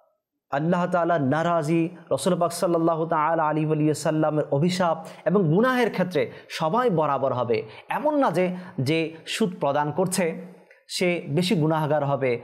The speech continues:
আর যে সুদ খাচ্ছে সে তত বেশি গুনাহগার হবে না, যে সাক্ষী ছিল সে তো সুদ গ্রহণও করে নাই, সে সুদ খায়ও নাই,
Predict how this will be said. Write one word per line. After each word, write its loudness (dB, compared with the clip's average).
আর 0
যে 2
সুদ -2
খাচ্ছে -2
সে -2
তত -2
বেশি 0
গুনাহগার 0
হবে 0
না, 0
যে 0
সাক্ষী -4
ছিল 0
সে -2
তো 0
সুদ 0
গ্রহণও 2
করে 0
নাই, 2
সে -2
সুদ -2
খায়ও 0
নাই, 0